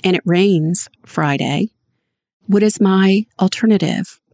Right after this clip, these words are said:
Are there stairs in the building that I can walk? Is there a break in the weather that maybe instead of lunchtime, I can walk after work?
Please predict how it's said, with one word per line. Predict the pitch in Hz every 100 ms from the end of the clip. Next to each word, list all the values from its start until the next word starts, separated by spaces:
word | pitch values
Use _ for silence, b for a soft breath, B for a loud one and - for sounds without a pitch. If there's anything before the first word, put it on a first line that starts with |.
| _ _ _ 175
Are | 175
there | 165
stairs | - 180 180 180
in | 175
the | 165
building | 170 208 220 220
that | 214
I | 208
can | - 202
walk? | 196 190 190 196 - - _ _ _ _ _ _ _ _
Is | 170 -
there | 160 151
a |
break | - 170 170 170 170
in | 170
the |
weather | 160 175 190 185 175
that | -
maybe | 165 160 160
instead | 160 - 156
of | -
lunchtime, | 165 165 - 165
I | 160
can | - 156
walk | 143 -
after | - - 139
work? | 170 190 202 - -